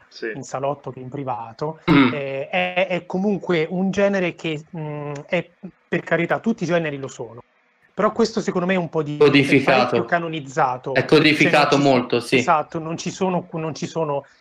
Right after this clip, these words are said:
Speaker 2: esempi illustri che hanno un po' deviato eh, e, e, e Insider rompe qualunque schema
Speaker 3: Oh,
Speaker 2: del cinema
Speaker 3: cavolo, sì,
Speaker 2: d'inchiesta,
Speaker 3: sì, sì.
Speaker 2: cioè, noi veniamo a sapere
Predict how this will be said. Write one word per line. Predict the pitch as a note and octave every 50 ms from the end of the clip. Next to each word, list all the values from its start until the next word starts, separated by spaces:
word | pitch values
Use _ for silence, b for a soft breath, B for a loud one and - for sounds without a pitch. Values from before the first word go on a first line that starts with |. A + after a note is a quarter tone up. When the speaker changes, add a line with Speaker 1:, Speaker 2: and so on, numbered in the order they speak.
| B - _
Speaker 2:
esempi | - F#3+ - - D3+ D3 D#3 D3+ D#3 D3+
illustri | C#3 C#3+ C#3+ D#3 D#3 D3 - - - D3+ D3 C3
che | - C#3 C3+ C3
hanno | C3 C3 C3 C3 C3
un | B2+ -
po' | D#3 D3+
deviato | C3+ D3+ C#3 B2+ C3+ C#3 C3 B2+ C3 C3+ - C#3+ C3 B2 B2+ b b b _ _ _ _ _ -
eh, | D3 C3 B2+ B2+ B2+ B2+ B2+ -
e, | F3+ F3+
e, | F3 G3 F#3 F#3+ F3+
e | G3
Insider | F#3+ G3 G3 - - - A3+ B3 B3 G#3+ G3 F3+ E3+ D#3 D#3 D#3 D#3
rompe | D#3 D#3 E3+ F3 F3 D#3 - D3+ -
qualunque | - - D#3+ D#3+ F3 G#3 A#3+ A#3 - - D#3+ C#3+
schema | - - - - C#3 C#3 C3+ C3
Speaker 3:
Oh, | B2 B2 A#2+ A#2
Speaker 2:
del | A2+ G#2+ G#2+
cinema | - - A2+ A2
Speaker 3:
cavolo, | G#2+ A2 G#2+ G#2+ G#2+
sì, | - D#3+
Speaker 2:
d'inchiesta, | C#3+ A#2 G#2 - - G#2+
Speaker 3:
sì, | -
sì. | -
Speaker 2:
cioè, | E3 D#3 D3+ - _ _ _ _ _ _ _ _ _
noi | - F3+ G3 A3
veniamo | G3 F3 E3 E3 E3 E3 E3
a |
sapere | D#3+ - - E3 E3 F3+ F#3 F#3 E3+ F3